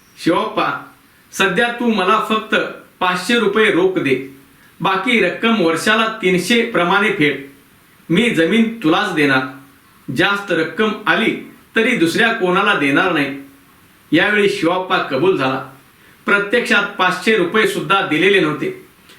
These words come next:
अशा वेळी मालकाने जमीन शिवाप्पाला नावावर खरेदी करून दिली.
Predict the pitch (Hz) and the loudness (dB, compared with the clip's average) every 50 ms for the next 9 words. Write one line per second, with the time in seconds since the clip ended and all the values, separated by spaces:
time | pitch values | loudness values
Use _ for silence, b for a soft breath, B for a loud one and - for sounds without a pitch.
0 | B B B - 185 190 - 262 254 247 240 240 233 226 202 175 165 170 175 175 | B B B -2 -2 0 0 0 0 0 0 0 0 0 2 2 2 2 2 0
1 | 220 226 220 202 143 156 165 180 214 214 190 - - 160 175 202 202 202 - 196 | 0 0 2 2 2 2 2 2 2 0 0 0 0 0 2 2 0 0 0 0
2 | 190 185 175 160 147 147 156 175 185 196 202 202 170 - - - 151 170 196 202 | 2 2 2 2 2 2 2 2 0 0 0 0 -2 -4 -4 -2 0 2 2 2
3 | 202 190 - - 151 151 180 190 170 160 143 135 | 2 0 0 0 2 2 2 2 2 2 2 0